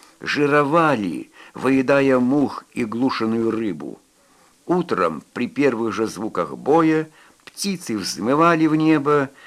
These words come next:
и, высоко кружась, летели в дальние тёплые страны. Здешние же птицы волнами откатывались от места драки вглубь материка.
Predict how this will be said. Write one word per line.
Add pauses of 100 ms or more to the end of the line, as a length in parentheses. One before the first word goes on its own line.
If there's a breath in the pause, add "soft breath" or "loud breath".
(520 loud breath)
и,
высоко
кружась,
летели
в
дальние
тёплые
страны. (420 soft breath)
Здешние
же
птицы (260 loud breath)
волнами
откатывались
от
места
драки
вглубь
материка.